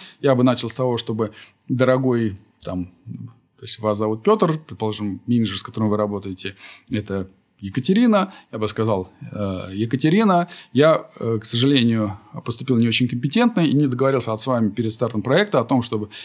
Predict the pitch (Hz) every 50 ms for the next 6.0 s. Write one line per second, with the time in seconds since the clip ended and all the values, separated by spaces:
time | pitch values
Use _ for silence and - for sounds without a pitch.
0 | - - - - 123 123 127 123 117 - 113 104 - 113 107 104 104 113 110 -
1 | 123 110 - - 110 101 98 - - 131 139 - 117 113 110 107 - 110 110 113
2 | 107 101 95 104 101 101 92 87 - - 107 104 104 110 113 110 107 104 98 98
3 | - - 131 147 190 214 214 - 131 - - 127 160 180 170 165 - - - -
4 | - - - 113 113 107 104 104 107 107 - 120 - 135 139 135 - - 113 107
5 | 107 113 110 117 107 - 117 120 131 170 185 180 - 135 120 110 113 113 113